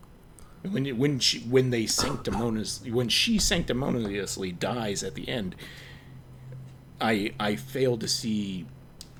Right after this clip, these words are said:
why that happened.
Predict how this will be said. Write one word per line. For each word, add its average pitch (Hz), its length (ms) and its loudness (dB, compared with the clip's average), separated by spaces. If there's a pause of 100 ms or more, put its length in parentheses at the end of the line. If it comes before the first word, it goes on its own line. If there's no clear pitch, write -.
(460)
why 110 640 -2 (180)
that - 280 -10 (1300)
happened. - 640 -6